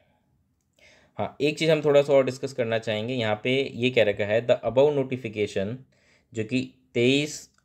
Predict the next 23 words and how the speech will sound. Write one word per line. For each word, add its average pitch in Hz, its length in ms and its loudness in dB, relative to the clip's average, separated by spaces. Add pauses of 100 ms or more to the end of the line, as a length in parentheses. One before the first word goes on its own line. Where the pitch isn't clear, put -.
आठ 110 280 2
दो 107 180 2
हज़ार 104 200 2
दस 98 240 -4
का - 120 -8
है, 80 220 -10
तेईस 127 240 -4
आठ 117 180 4
दो 113 100 0
हज़ार 107 140 0
दस 107 180 -6
का 117 120 -4
जो 110 80 -6
नोटिफिकेशन 104 600 -8
आप 101 100 -2
देख 95 180 -6
सकते - 260 -12
हैं 127 80 -4
वो 127 100 -4
ये 104 180 0
वाला 98 180 2
नोटिफिकेशन 92 640 -6
है। 131 120 -10